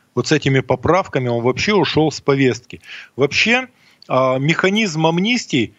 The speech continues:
это механизм очень древний. Это такой механизм прощения. Государство, которое чувствует себя сильным, монарх, который чувствует себя сильным, время от времени такие вещи делали. Причём, знаешь, интересно, в русской традиции было,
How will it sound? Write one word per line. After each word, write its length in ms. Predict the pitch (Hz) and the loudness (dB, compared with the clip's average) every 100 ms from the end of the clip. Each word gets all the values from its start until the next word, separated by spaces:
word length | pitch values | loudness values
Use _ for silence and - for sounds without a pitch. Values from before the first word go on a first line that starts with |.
| _ - | _ -2
это 300 | 151 165 147 | 0 0 0
механизм 540 | 147 165 175 208 143 | -2 0 0 0 -2
очень 320 | 160 - 147 | 0 0 -2
древний. 380 | 135 139 120 101 | 0 2 0 0
Это 180 | 160 190 | 0 0
такой 240 | 165 165 | 0 0
механизм 560 | 143 143 151 180 156 139 | 0 0 0 0 0 -2
прощения. 720 | 139 143 - 156 135 107 90 - - | 0 0 2 2 0 -4 -8 -16 -4
Государство, 640 | 139 - 156 202 214 170 | -2 0 2 2 0 0
которое 400 | 147 151 160 147 | 0 2 2 0
чувствует 480 | 143 180 - 139 127 | 2 0 0 -2 -4
себя 220 | - 131 | 0 0
сильным, 500 | 123 - 208 214 175 - - | 0 0 0 0 -2 -4 -4
монарх, 520 | 139 151 151 175 - | 0 2 2 0 -2
который 340 | 180 170 175 170 | -2 2 2 2
чувствует 460 | 180 165 170 160 | 0 -2 -2 -2
себя 240 | - 151 151 | 0 0 0
сильным, 420 | 170 156 143 127 - - | 0 0 0 -2 -10 -10
время 320 | 117 208 226 | -2 0 2
от 120 | 143 - | 0 2
времени 340 | 208 196 147 | 0 2 -2
такие 380 | 123 113 160 135 | -2 0 0 2
вещи 420 | 131 - 123 117 | 2 2 0 -2
делали. 480 | 110 123 104 85 80 _ - - - | -2 0 0 -4 -10 _ -20 -20 -6
Причём, 320 | 160 208 190 | -2 0 0
знаешь, 340 | 185 247 233 | 2 2 2
интересно, 560 | 190 165 185 180 - 185 | 0 0 2 0 0 -2
в 60 | 180 | 0
русской 320 | 208 - 160 | 0 0 0
традиции 480 | 165 175 233 196 175 | 0 0 0 0 2
было, 280 | 160 135 | 2 0